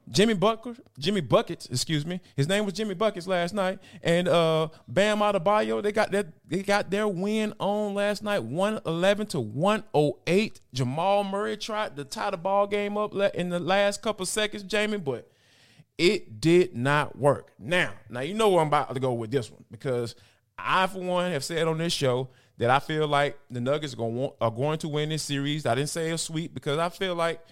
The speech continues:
Miami is a gritty team. They're, you know, these guys fight, scratch, and claw, and all that stuff, underrated, all that good stuff. You know, these dudes will find a way to at least get one win.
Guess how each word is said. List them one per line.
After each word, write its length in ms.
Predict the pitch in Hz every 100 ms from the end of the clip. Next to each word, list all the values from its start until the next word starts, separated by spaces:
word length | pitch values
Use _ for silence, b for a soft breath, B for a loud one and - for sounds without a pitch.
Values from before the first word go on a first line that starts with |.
| b b
Miami 360 | 120 147 165 160
is 100 | 135
a 80 | 110
gritty 300 | 107 160 165
team. 420 | - 160 156 156
They're, 260 | 135 110 - _
you 100 | 131
know, 240 | 113 95 -
these 200 | 110 147
guys 320 | 139 123 107 110
fight, 320 | 135 147 -
scratch, 340 | - 147 143 -
and 100 | -
claw, 380 | 147 147 147
and 80 | 127
all 160 | 127 143
that 100 | 143
stuff, 320 | - 147 131 -
underrated, 600 | 120 143 139 139 147 147
all 220 | 107 139 135
that 140 | 110
good 120 | 110
stuff. 300 | - 92 73 _ b b b b
You 120 | 120
know, 160 | 113
these 220 | 113 139 151
dudes 280 | 151 143
will 140 | 127 117
find 320 | 151 143 143
a 20 |
way 180 | 131 127
to 160 | 120 101
at 60 | 120
least 220 | 139 -
get 160 | 113
one 300 | 101 123 110
win. 240 | 113 113